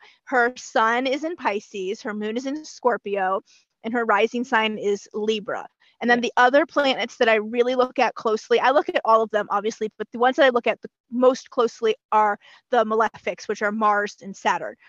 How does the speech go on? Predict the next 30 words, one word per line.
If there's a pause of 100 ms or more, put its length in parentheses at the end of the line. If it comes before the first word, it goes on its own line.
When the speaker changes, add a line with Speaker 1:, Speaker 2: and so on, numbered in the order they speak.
(180)
Speaker 1:
Mars
is
the
planet
of
heat.
It's
very
hot.
It's (140)
very
drying. (320)
It
causes
a
lot
of
issues
through
inflammation.
So (360)
it
typically
tends
to
be
the
seat
of
inflammation